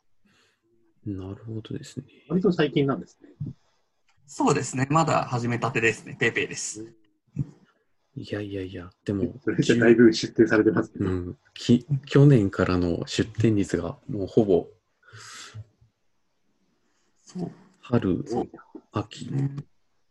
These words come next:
Speaker 2: 秋。すごい。
Speaker 3: 今年の春ゲームマあったんでしたっ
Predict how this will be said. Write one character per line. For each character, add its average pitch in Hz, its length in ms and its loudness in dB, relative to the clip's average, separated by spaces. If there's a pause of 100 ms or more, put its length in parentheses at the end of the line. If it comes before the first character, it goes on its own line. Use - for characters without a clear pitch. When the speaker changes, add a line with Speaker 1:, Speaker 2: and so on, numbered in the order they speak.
(140)
Speaker 2:
秋。 - 300 -20 (600)
す - 200 -12
ご - 100 -18
い。 - 40 -20 (1000)
Speaker 3:
今 - 120 -20
年 196 180 -8
の 226 120 4
春 185 240 2
ゲ 107 120 4
ー - 20 0
ム 117 120 0
マ 120 200 -4
あ - 20 -10
っ - 100 -12
た - 120 -14
ん 110 60 -14
で - 60 -20
し - 80 -20
た - 100 -20
っ - 40 -20